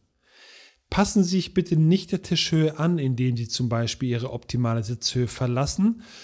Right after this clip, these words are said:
sondern passen Sie die Tischhöhe Ihren Bedürfnissen an.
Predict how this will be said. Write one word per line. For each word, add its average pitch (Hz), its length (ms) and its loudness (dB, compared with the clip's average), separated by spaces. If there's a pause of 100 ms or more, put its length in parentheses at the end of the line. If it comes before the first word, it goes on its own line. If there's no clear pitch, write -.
sondern 165 360 2
passen 139 340 0
Sie 113 140 -2
die 107 180 -4
Tischhöhe 156 640 0
Ihren 131 480 -2
Bedürfnissen 113 680 -4
an. 101 300 -4